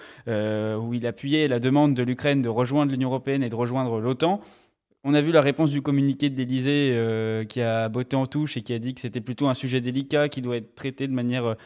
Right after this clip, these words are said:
collective. Est-ce que on, on, voilà, on a été un petit peu dépassé par la prise d'ampleur rapide des événements ? Parce qu'on, on, on le rappelle, cette rencontre qui était prévue entre les deux dirigeants,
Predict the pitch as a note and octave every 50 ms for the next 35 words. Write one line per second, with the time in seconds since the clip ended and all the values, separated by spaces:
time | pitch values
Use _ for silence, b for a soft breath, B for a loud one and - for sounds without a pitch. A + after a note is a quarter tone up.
0 | B B B B B B - C#3 C3+ C3 C3 - - F#3 F#3+ E3+ - - - -
1 | C3 A#2+ - - D#3+ D#3+ D#3+ E3 E3 D#3+ C#3+ C3+ C3 B2 B2 B2 B2+ A#2+ B2 B2+
2 | B2 C3 C3+ C3+ B2+ B2 B2+ B2+ B2 B2 - D3 C#3 C3+ B2+ - D3+ C#3+ - D#3+
3 | D3 D3+ C#3+ - D3 C#3 - F3+ - E3 C#3 C3+ C3 - - - F3 E3+ D3 C#3+
4 | D3 C#3+ C#3 - E3 E3 D#3 C3 C3+ D#3+ D#3+ - F#3+ F3 D#3+ D3+ C3+ D3+ D3 C#3
5 | D#3 - - D#3 C#3 - C#3+ C#3 - C#3 C3+ - - C#3 C3+ C3 C#3+ C#3+ - F#3+
6 | F3+ - D3 - - D3 C#3+ D#3 F3 D#3+ C#3 C#3+ C3 C3+ B2+ - C#3 B2+ C#3 C3+
7 | - C3+ C3 B2 C3 B2+ B2 B2+ A#2 A#2+ A2+ C#3+ E3+